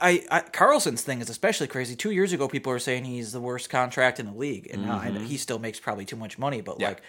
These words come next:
Speaker 1: look at how much he's scoring. It's unbelievable for a terrible
Speaker 2: Thirty
Speaker 1: team.
Speaker 2: points, though, so far, and he's
Speaker 1: Thirty,
Speaker 2: been
Speaker 1: he's on pace for a hundred points on a terrible team.
Speaker 2: He's putting up, like, Ottawa numbers right now, and on ice impacts for that matter as well.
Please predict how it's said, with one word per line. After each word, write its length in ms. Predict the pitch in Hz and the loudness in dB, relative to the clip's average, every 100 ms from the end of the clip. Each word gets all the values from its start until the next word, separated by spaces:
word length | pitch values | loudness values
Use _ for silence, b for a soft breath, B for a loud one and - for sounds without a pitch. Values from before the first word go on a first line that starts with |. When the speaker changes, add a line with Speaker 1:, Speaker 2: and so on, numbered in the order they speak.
| B | B
Speaker 1:
look 160 | 160 233 | 0 0
at 60 | 185 | 0
how 80 | 143 | -4
much 160 | 120 | -8
he's 140 | 107 - | -8 -8
scoring. 420 | - 156 180 107 | -2 0 0 -2
It's 120 | 104 | -2
unbelievable 440 | 143 120 147 151 | -2 0 -2 -2
for 200 | 101 110 | -6 -8
a 40 | - | -8
terrible 480 | - 196 180 131 107 | 2 4 4 2 -2
Speaker 2:
Thirty 140 | 110 | -2
Speaker 1:
team. 80 | 107 | -2
Speaker 2:
points, 260 | 98 - | -2 -4
though, 160 | - 90 | -4 -6
so 260 | - - 87 | -4 -4 -4
far, 340 | - 90 85 | -2 -2 -2
and 80 | 85 | -4
he's 120 | 98 107 | -4 0
Speaker 1:
Thirty, 220 | 185 98 | 2 0
Speaker 2:
been 300 | 92 92 82 | -2 -6 -10
Speaker 1:
he's 240 | - 262 262 | -2 0 2
on 100 | 247 | 2
pace 220 | 208 214 | 0 0
for 80 | 208 | -6
a 60 | |
hundred 320 | 151 180 175 147 | -4 -2 -2 -4
points 320 | 165 147 - | -4 -4 -6
on 80 | 131 | -10
a 80 | 117 | -10
terrible 500 | - 143 139 113 98 | -2 2 2 2 -6
team. 300 | - - - | -10 -14 -12
Speaker 2:
He's 300 | 120 139 143 | -2 0 0
putting 280 | 127 175 165 | 0 0 4
up, 120 | 160 143 | 4 2
like, 180 | 131 - | 0 8
Ottawa 340 | 120 120 110 107 | 10 10 6 0
numbers 600 | 104 101 90 82 87 - | 0 -2 -4 -4 -4 -4
right 200 | 82 - | -6 -6
now, 420 | 85 78 78 85 | -8 -6 -6 -6
and 300 | 98 110 95 - | -4 -2 -4 0
on 200 | 107 107 | 0 2
ice 240 | 101 92 | -2 -2
impacts 440 | 90 85 82 80 - | -4 -4 -4 -4 -8
for 80 | |
that 180 | 87 80 | -8 -8
matter 320 | 82 82 80 | -6 -8 -8
as 160 | 78 82 | -10 -8
well. 380 | 87 85 78 | -4 -4 -4